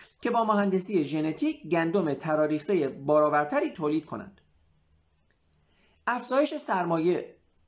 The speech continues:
آن شرکت‌ها را قادر خواهد ساخت تا به تحقیقات خود سرعت دهند، تا بتوانند با سرعت دادن به روند کشت گندم بیشتری فراهم کنند و از کمبود نان جلوگیری کنند.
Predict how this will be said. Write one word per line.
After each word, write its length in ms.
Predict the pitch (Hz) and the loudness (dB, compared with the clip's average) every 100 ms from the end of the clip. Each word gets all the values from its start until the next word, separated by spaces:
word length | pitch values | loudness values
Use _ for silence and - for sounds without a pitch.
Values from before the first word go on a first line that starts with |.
| _ _ - | _ _ 2
آن 140 | 196 | 2
شرکت‌ها 520 | 202 170 - 147 170 | 2 -2 -2 0 2
را 120 | 147 | 2
قادر 340 | 127 135 160 302 | 2 2 2 2
خواهد 300 | 254 185 170 | 2 0 0
ساخت 280 | 185 165 - - - - | 0 0 -2 -20 -16 -2
تا 140 | 220 | 0
به 100 | 202 | 2
تحقیقات 580 | 196 175 165 175 196 196 | 2 0 0 0 0 0
خود 160 | 180 | -2
سرعت 400 | 175 151 143 247 | -2 -2 0 0
دهند، 280 | 247 269 285 - - _ - | 0 0 -2 -6 -20 _ -2
تا 140 | 220 | 0
بتوانند 540 | 202 233 170 151 143 | 0 0 2 2 0
با 100 | 139 | 0
سرعت 380 | 151 170 151 156 | 0 0 0 0
دادن 300 | 151 156 170 | 0 0 0
به 80 | 143 | 0
روند 380 | 143 143 147 143 | 2 0 0 -4
کشت 520 | 147 254 320 - - 165 | -4 -2 -2 -4 -6 0
گندم 400 | 190 196 247 302 | 0 2 0 0
بیشتری 440 | 214 170 226 220 | 0 -2 0 0
فراهم 380 | 202 160 151 151 | 0 -2 0 -2
کنند 360 | 147 151 147 - - - | -2 -4 -4 -8 -20 -8
و 60 | 175 | -2
از 200 | 185 196 | 0 -2
کمبود 380 | 196 196 202 247 | -2 0 0 0
نان 260 | 233 226 | -2 0
جلوگیری 460 | 185 151 131 131 139 | 2 0 0 -2 -4
کنند. 360 | 135 107 90 | -6 -10 -10